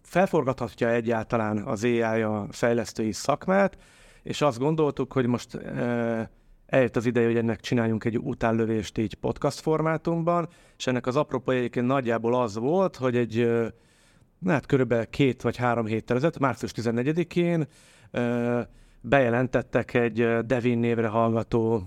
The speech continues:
ö, hol minek hívjuk? Virtuális fejlesztőnek? Hívjuk virtuális fejlesztőnek, és, ö, és a fejlesztő cég ígérete szerint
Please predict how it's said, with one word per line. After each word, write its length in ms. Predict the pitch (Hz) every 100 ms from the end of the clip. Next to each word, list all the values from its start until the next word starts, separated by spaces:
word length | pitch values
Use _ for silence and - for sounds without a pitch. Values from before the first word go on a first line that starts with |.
| 98
ö, 460 | - 117 110 110 110 104 _ _ _ _ _ _ _ _ _ - - -
hol 180 | 135
minek 240 | 147 143 113
hívjuk? 340 | 120 107 101
Virtuális 500 | 127 127 135 131 135
fejlesztőnek? 640 | - 139 147 143 - 117 107
Hívjuk 280 | 156 127 113
virtuális 520 | 120 113 120 110 101
fejlesztőnek, 880 | - 131 147 147 - 180 190 190 - - - - -
és, 260 | - 127 143 127
ö, 380 | 160 135 131 131 113 - _ _ _
és 160 | - 135
a 40 |
fejlesztő 360 | 139 180 156 151
cég 220 | 139 131
ígérete 400 | 147 131 120 117
szerint 640 | 120 - 190 185 170 151